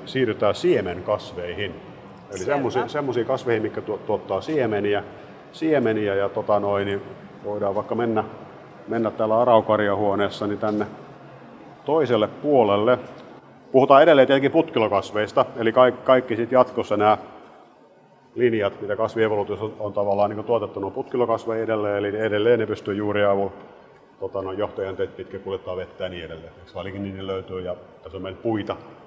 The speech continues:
Speaker 1: puita, eikö se komea puu, ei oo enää mikään puu, saniaine, vaan ihan puu, puhutaan puista pikkuhiljaa. Pikkuhiljaa, ja tota noin, niin kolmesataakuusikymmentä miljoonaa vuotta sitten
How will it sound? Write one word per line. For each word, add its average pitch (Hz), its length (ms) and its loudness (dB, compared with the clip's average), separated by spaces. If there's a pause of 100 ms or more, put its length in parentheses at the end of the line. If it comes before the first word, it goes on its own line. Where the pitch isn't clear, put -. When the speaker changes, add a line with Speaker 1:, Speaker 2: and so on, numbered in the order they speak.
(180)
Speaker 1:
puita, 123 280 2
eikö 107 100 -2
se 113 60 -6
komea 107 340 -8
puu, 101 300 -10
ei 92 100 -10
oo 95 80 -6
enää 101 160 -4
mikään 95 260 -6
puu, 98 340 -8
saniaine, 104 500 -2
vaan 95 80 -2
ihan 92 120 -8
puu, 110 240 -6
puhutaan 104 500 -6
puista 98 400 -2
pikkuhiljaa. 107 680 -4 (1040)
Pikkuhiljaa, 107 760 -4
ja 90 120 -6
tota 92 380 -8
noin, 92 260 -6
niin 92 180 -4 (840)
kolmesataakuusikymmentä 117 1500 2 (180)
miljoonaa 92 600 -4
vuotta 90 360 -8
sitten 92 380 -6